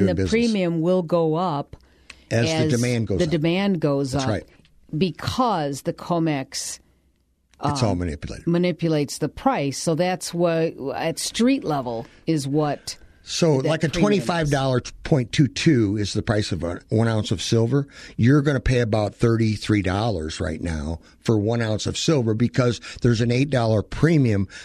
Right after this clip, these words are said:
Speaker 1: on top of the spot price. I know it
Speaker 2: So
Speaker 1: sounds a
Speaker 2: if
Speaker 1: little
Speaker 2: the price
Speaker 1: confusing,
Speaker 2: of
Speaker 1: but
Speaker 2: gold go, or the price of silver goes up, um, the premium certainly will go up
Speaker 1: They
Speaker 2: too,
Speaker 1: will.
Speaker 2: because
Speaker 1: Yeah.
Speaker 2: that will create some demand 'cause people will go, "Oh, look at that."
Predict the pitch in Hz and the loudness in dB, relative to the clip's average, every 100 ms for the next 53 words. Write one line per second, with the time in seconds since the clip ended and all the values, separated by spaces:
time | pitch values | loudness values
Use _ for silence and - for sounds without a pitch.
0 | - - 107 - 110 107 - 92 - 90 | -8 -4 -2 -2 -2 -2 -2 -2 -2 -4
1 | - - 76 - - - - - 113 110 | -4 -6 -6 -6 -10 -10 -8 -2 0 2
2 | 233 233 247 247 - 247 - 262 302 - | 2 2 2 2 0 -2 0 0 0 0
3 | 311 - - 185 180 175 - 165 160 - | -2 0 0 2 2 0 0 0 0 -2
4 | 175 160 - 214 247 247 196 196 185 165 | -4 -4 -4 -2 0 -2 -2 0 0 0
5 | 143 160 147 147 185 131 - - - - | 0 0 0 0 -2 -6 -12 -20 -20 -20
6 | - - 175 160 156 156 170 151 - 208 | -20 -4 0 2 0 0 -2 -4 0 2
7 | 285 208 127 127 - 214 277 - 156 135 | 2 2 -2 -4 -2 0 0 0 -2 0
8 | 139 131 135 127 117 117 - - 294 247 | 0 -2 -2 -4 -4 -6 -6 -2 0 0
9 | 131 147 147 160 - 175 156 160 143 - | 0 -4 -2 -2 0 -2 -2 -4 -4 -2
10 | 165 156 - - 147 139 139 160 160 139 | 0 0 -2 -2 0 0 0 0 0 -2
11 | 147 135 - 151 147 147 139 147 135 151 | -2 -4 -2 -2 0 -2 -2 -2 -2 -2
12 | 247 262 156 180 247 247 302 196 113 | 0 0 0 -2 -2 -2 -2 -4 -8